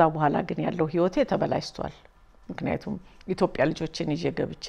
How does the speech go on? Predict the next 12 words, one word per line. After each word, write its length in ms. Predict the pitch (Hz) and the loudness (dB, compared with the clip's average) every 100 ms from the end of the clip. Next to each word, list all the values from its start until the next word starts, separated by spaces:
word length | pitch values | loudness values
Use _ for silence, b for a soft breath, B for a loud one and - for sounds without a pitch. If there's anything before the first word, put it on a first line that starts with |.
| - | -8
ነበር 300 | - 165 - | -8 -8 -6
እኖራለሁ 500 | - - - - 170 | -6 -4 -4 -4 -6
ብዬ። 200 | 180 190 285 B B B B B - | -4 -2 -4 B B B B B -16
ስለዚህ 480 | - 151 151 - 170 | -8 -2 -2 -2 -2
ያ 140 | 160 151 - | 0 0 0
ትልቅ 360 | 151 - 185 - | -4 -6 -6 -4
የመበተን 640 | - 160 160 165 - - | -2 -2 -2 -6 -4 -4
አደጋ 280 | - - 147 | -4 -4 -4
አምጥቶብኛል። 720 | - - - - - - 117 - | -4 -6 -12 -14 -10 -8 -6 -4
የኢትዮጵያው 500 | 139 - - - 147 | -6 -6 -6 -2 -2
ህይወት 300 | 156 170 - | -2 -4 -4
ሲበላሽ 540 | - 160 170 185 262 | -6 -6 -2 -2 -4